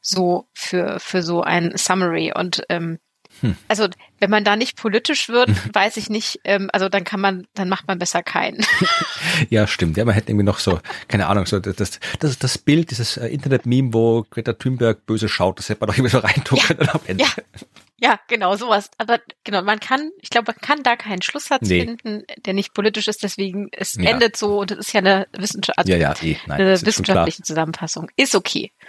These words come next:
Speaker 1: Können wir so lassen. <laughs> Das heißt, wir haben das Summary für Policymaker uns jetzt auch nochmal komplett angesehen, haben noch ein bisschen über das Technical Summary gesprochen.
Speaker 2: Genau.
Speaker 1: Und haben damit diesen Teil auch fertig, ne?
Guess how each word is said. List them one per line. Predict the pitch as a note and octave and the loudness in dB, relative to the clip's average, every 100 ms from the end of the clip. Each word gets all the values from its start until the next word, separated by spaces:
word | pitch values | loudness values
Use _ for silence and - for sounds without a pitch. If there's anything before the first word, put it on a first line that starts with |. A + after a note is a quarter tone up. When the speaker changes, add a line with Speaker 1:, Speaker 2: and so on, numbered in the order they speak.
| - - - - - _ _ | -18 -18 -18 -18 -20 _ _
Speaker 1:
Können | - G#3 | 0 2
wir | F#3 | 2
so | E3+ D#3+ | 0 -2
lassen. | E3 - - | -4 -4 0
<laughs> | - - - - - - _ - - | 0 0 -4 -10 -16 -20 _ -8 -2
Das | - F#3+ | 0 0
heißt, | G#3 C#4 - | 0 -2 0
wir | G#3 | 2
haben | F#3 F3+ F#3 D#4 E4 - | 4 4 2 -4 -6 -8
das | - | -4
Summary | F#3 G3 A3+ A#3 | -2 0 -2 -4
für | A3 | -8
Policymaker | - A#3+ A3+ - F3+ F3+ - A#3 A#3+ - | -6 -4 -4 -4 -2 -2 -2 -4 -4 -4
uns | G3+ | -4
jetzt | G#3 - | -4 -2
auch | G3 G#3+ - | -2 -2 -2
nochmal | A3 G#3+ G3 G3 G#3+ A3 A3+ _ _ _ _ - - _ _ | -2 0 2 4 4 2 0 _ _ _ _ -20 -20 _ _
komplett | A3 G3+ G#3+ - | 2 2 2 0
angesehen, | F#3+ A3 A#3 G#3+ A3 A#3+ D4+ F#4 - - | 0 2 2 2 2 4 2 0 -4 -16
haben | A#3 G3+ F3+ | -8 0 2
noch | F3 | 2
ein | |
bisschen | D#3+ - | 0 -4
über | E3 F3 | -2 -4
das | - | -2
Technical | A3 - A#3+ A#3 | -4 -4 0 0
Summary | - A#3 B3 B3+ | 0 -2 -2 -2
gesprochen. | B3+ - - C4+ - G4+ - _ | -2 -4 -2 -4 -4 -10 -12 _
Speaker 2:
Genau. | - D3+ D#3 | -8 -6 -6
Speaker 1:
Und | F#3+ F#3+ | -8 -2
haben | G#3 F3 | 0 2
damit | E3+ A3 - | 2 2 0
diesen | G#3+ A3 C4+ B3+ B3+ _ _ _ _ _ _ _ _ _ _ _ _ - | 0 2 4 2 -2 _ _ _ _ _ _ _ _ _ _ _ _ -6
Teil | - F3 | -2 2
auch | - - | 2 0
fertig, | - - D#3+ G3+ - | -2 -6 -6 -10 -10
ne? | G#3+ | -8